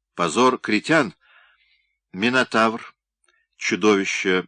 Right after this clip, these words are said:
зачатое женою критского царя Минуса Парсифаей от быка, которого она прельщала, ложась в деревянную корову,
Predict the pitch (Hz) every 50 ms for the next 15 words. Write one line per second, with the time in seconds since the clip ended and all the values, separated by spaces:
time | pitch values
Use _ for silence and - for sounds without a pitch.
0 | _ _ - 80 87 90 87 - - 101 92 - - 92 87 78 85 92 85 90
1 | 90 92 85 - - 95 87 - - - 95 87 87 - - - 92 85 85 85
2 | 82 82 78 - _ _ _ _ _ _ _ _ _ - 82 80 80 85 87 85
3 | 80 80 - - - - 85 76 76 71 - _ _ _ _ _ _ _ - -
4 | 92 87 - - - 87 - - 101 101 107 113 120 123 123 120 - _ _ _
5 | _ _ _ _ _ _ _ - - 95 98 98 - 92 80 73 101 101 - -
6 | 117 110 107 107 104 - _ _ _ _ _ - - - 92 - - 101 92 98
7 | 92 92 92 95 - 101 92 87 92 90 90 - - 87 87 87 - - - -
8 | 87 82 85 85 85 85 _ _ _ _ _ _ _ _ _ _ - 80 82 80
9 | 78 87 85 82 80 - - - - - 76 71 85 80 76 80 80 82 80 80
10 | 78 80 82 80 - - 85 82 82 85 85 82 85 87 85